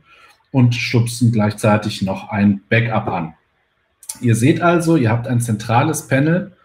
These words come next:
aus dem heraus ihr dann diese Aufgaben anstoßen könnt. Ähm, es gibt dabei die Möglichkeit, das an, orientiert quasi an einer Seite zu machen, so wie ich es jetzt hier getan habe. Es gibt aber zum Beispiel auch die Option, ähm,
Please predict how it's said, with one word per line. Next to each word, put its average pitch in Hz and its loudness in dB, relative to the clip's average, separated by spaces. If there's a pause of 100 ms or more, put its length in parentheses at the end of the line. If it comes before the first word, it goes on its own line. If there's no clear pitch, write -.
(280)
aus 123 -4
dem 135 2
heraus 127 2
ihr 123 0
dann 117 4
diese 123 2
Aufgaben 110 2
anstoßen 101 -2
könnt. 73 -18 (380)
Ähm, 120 6 (960)
es 151 -2
gibt - -2
dabei 127 2
die 131 2
Möglichkeit, 135 -2
das - -8 (400)
an, 117 -2
orientiert 120 -4
quasi 120 0
an 101 -2
einer 101 -2
Seite 131 -4
zu - -6
machen, 226 -2
so 127 -4
wie 101 -4
ich 117 -10
es 156 -8
jetzt 160 -12
hier 156 -8
getan 151 -6
habe. 156 -4 (340)
Es 120 -10
gibt 123 0
aber 117 2
zum 117 0
Beispiel 117 0
auch 110 -2
die 113 -6
Option, 110 0
ähm, 104 0